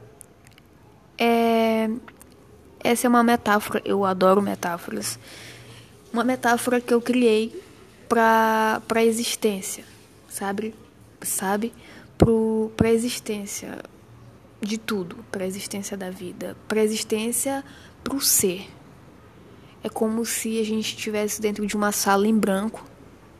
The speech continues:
com óculos virtuais, e cada pessoa olha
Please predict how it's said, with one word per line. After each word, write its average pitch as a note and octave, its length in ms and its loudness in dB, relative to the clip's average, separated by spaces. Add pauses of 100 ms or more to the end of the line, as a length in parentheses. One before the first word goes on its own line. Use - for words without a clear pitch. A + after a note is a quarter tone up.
(500)
com - 140 -2
óculos G#3 380 -2
virtuais, G3+ 680 -4
e - 20 -10
cada C4 300 -2
pessoa A#3+ 760 -2 (280)
olha A#3 520 -2